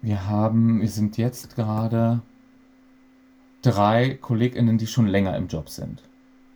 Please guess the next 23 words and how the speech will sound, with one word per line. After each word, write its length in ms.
Also 400
mit 200
länger 220
im 80
Job 180
meine 200
ich 120
auch 100
schon 200
über 220
zehn 260
Jahre. 480
Und, 340
ähm, 480
ja, 240
mir 200
wurde 180
damals, 340
das 100
war, 420
fand 140
ich 80
ganz, 400